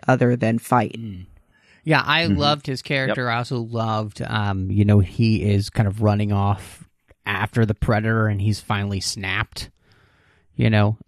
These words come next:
Speaker 2: uh, I thought he just plays it perfectly. Um, and so I, I, I really loved his character and his characterization. Um,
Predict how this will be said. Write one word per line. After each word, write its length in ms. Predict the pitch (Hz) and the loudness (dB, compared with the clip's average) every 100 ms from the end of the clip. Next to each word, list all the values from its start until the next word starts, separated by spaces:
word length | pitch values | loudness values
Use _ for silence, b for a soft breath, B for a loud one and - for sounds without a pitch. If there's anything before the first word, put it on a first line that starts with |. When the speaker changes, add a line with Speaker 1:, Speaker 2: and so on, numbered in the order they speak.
| 113 | -2
Speaker 2:
uh, 320 | 101 95 92 | 0 0 -4
I 120 | 101 - | -8 -8
thought 220 | 104 98 _ | -8 -8 _
he 220 | 117 120 | -10 -8
just 220 | 107 107 | -8 -10
plays 360 | - - 104 98 | -12 -8 -6 -6
it 140 | 95 | -8
perfectly. 840 | - 107 98 101 - 98 101 98 - _ | -6 -6 -6 -10 -10 -10 -10 -12 -14 _
Um, 460 | 107 110 95 92 92 - | -18 -16 -16 -16 -20 -16
and 280 | 101 101 | -16 -14
so 100 | - | -10
I, 200 | 104 98 98 - | -8 -8 -10 -8
I, 80 | 107 104 - _ - | -10 -10 -20 _ -8
I 120 | 120 | -4
really 580 | 123 113 123 139 127 117 | -2 -2 0 2 2 0
loved 440 | 110 110 107 101 - | -2 -2 -2 -4 -6
his 180 | 104 - | -12 -10
character 400 | 104 101 98 101 | -6 -6 -6 -8
and 80 | |
his 80 | 95 | -10
characterization. 920 | - 98 95 98 92 98 95 95 95 98 b b b b - | -8 -8 -6 -8 -4 -4 -2 -4 -4 -8 b b b b 0
Um, 360 | 98 95 87 | 2 2 -2